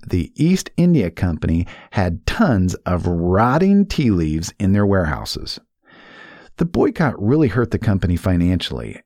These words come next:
and they were facing bankruptcy. Since we know Britain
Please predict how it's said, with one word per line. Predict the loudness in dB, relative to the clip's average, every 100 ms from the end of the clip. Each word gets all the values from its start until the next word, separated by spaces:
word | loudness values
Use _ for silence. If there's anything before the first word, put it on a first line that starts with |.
| -2
and | 2 2 2 2
they | 2
were | 2 2 0 -4 _
facing | -20 -10 -2 -2 -2 0 0 2
bankruptcy. | 2 0 0 -6 -6 -8 -12 _ _ -20 -20 -20 -18
Since | -4 -2 0
we | 0 2
know | 4 2 0
Britain | 0 0 0 0 0